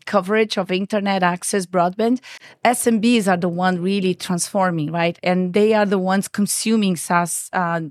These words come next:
digital services, and they are the ones really pushing for this digital transformation across, uh, um, uh, emerging markets. And I love to think about that because in the past, innovation should, uh, come from only certain areas of the world.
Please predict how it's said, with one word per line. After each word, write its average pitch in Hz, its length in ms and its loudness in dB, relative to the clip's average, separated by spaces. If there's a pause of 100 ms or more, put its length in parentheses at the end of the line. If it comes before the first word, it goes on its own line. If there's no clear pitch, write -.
(180)
digital 175 360 -4
services, 170 560 -2 (360)
and 196 240 2
they 196 100 4
are 196 120 4
the 202 100 0
ones 190 400 2
really 196 220 2
pushing 208 420 -2
for 175 200 0
this 180 260 -4 (140)
digital 185 380 0
transformation 180 680 -2
across, 180 400 0
uh, 175 140 2 (180)
um, 175 440 0 (100)
uh, - 160 -4 (120)
emerging 185 440 0
markets. 175 340 -2 (480)
And 233 140 4
I 240 40 6
love 269 200 2
to 254 100 0
think 262 220 -2
about 202 240 2
that 220 180 2
because 214 480 -2
in 233 140 2
the 214 80 -2
past, 233 580 0
innovation 208 600 2
should, - 500 -6
uh, 185 220 -6
come 214 240 -2
from 190 500 0
only 202 380 2
certain 190 460 -2
areas 180 420 2
of 135 140 -8
the 147 100 -6
world. - 280 -8